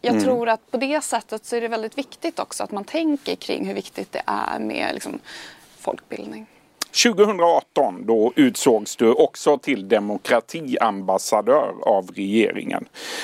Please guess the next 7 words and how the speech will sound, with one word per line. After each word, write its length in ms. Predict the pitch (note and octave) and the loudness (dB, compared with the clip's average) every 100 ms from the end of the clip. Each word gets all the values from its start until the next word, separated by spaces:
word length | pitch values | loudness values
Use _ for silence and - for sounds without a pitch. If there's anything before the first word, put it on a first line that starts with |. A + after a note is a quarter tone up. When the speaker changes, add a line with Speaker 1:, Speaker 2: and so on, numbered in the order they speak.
| - | -6
Speaker 2:
Du 140 | - D#3+ | 0 2
ska 160 | - | 2
arbeta 600 | E3+ F3 D3+ C3+ B2+ B2+ | 4 2 2 -2 0 0
för 340 | - C3 G2+ - | 2 0 0 0
att 280 | A#2+ G2+ - | 0 0 -4
främja, 720 | - - F3 D#3 A#2 G#2 F#2 - | -6 4 4 4 0 2 0 -4
för, 300 | - C3+ C3+ | -2 0 0